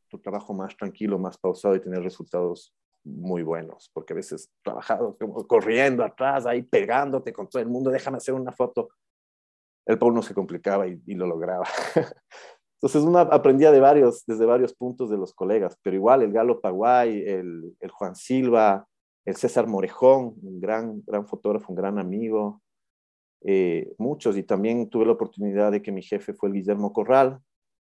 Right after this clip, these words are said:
eh, podríamos considerar uno de los últimos fotógrafos, fotoperiodistas de esa,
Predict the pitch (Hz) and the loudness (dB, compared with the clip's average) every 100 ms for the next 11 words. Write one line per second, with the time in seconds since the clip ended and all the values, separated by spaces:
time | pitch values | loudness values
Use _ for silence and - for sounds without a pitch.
0 | _ _ _ _ _ 95 92 90 - _ | _ _ _ _ _ -4 -2 -4 -10 _
1 | _ _ _ 90 95 95 - 98 - 101 | _ _ _ -8 -8 -10 -12 -14 -6 -2
2 | 98 95 98 92 90 87 - _ - 110 | -2 -2 -6 -6 -6 -8 -12 _ -8 -8
3 | 107 107 104 - 101 110 110 98 104 - | -6 -6 -6 -8 0 2 2 0 -6 -6
4 | 101 95 98 92 101 - 95 95 - 95 | -6 -6 -4 -4 -4 -6 -4 -4 -4 -4
5 | 82 85 | -4 -8